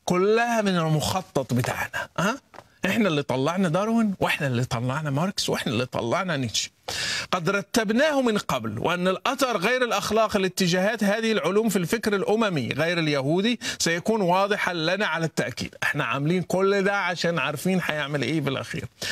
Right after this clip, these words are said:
ولكي نتجنب ارتكاب الأخطاء في سياستنا وعملنا الإداري، يتحتم علينا أن ندرس ونعي في أذهاننا الخط الحالي من الرأي،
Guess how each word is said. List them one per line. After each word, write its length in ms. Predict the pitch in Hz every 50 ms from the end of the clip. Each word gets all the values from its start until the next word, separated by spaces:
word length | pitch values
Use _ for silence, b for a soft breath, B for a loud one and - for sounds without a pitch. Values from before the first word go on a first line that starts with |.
| B B B B B
ولكي 340 | - 165 190 190 - 208 202
نتجنب 680 | 202 202 - 196 170 165 208 233 240 233 220 214 180
ارتكاب 400 | 185 170 156 - 160 - 202 208
الأخطاء 400 | 196 147 - - - - 202 196
في 140 | 170 - 180
سياستنا 680 | 160 - 170 156 165 180 180 - 202 180 - 190 185 160
وعملنا 300 | 127 131 160 180 190 185
الإداري، 520 | 170 107 113 151 139 151 165 180 190 202
يتحتم 600 | 190 170 - - - - - - _ 175 170 156
علينا 380 | 120 127 143 151 165 170 160 143
أن 180 | 143 143 151 170
ندرس 320 | 160 165 165 165 156 -
ونعي 300 | 151 147 160 147 147 151
في 160 | 139 151 127
أذهاننا 580 | 131 123 127 135 147 147 156 151 151 156 156 - B B B B B B -
الخط 480 | 139 143 - - - 170 - _ - 151
الحالي 560 | 135 131 - - - 147 151 151 151 147 143
من 180 | 139 139 131
الرأي، 480 | 127 127 120 135 156 156 170 170 160